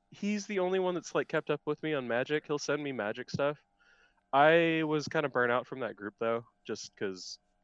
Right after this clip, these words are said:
Tommy and everything, and, uh, and then Danny, and that's, like, that whole group of Danny's friends that I don't like ha-, hanging out with. Um, but yeah, he, he's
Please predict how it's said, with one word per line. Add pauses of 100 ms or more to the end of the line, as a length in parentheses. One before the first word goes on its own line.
Tommy
and
everything,
and,
uh,
and
then (120)
Danny, (180)
and
that's,
like,
that
whole
group
of (100)
Danny's
friends
that
I
don't
like
ha-, (180)
hanging
out
with. (680)
Um, (480)
but
yeah,
he,
he's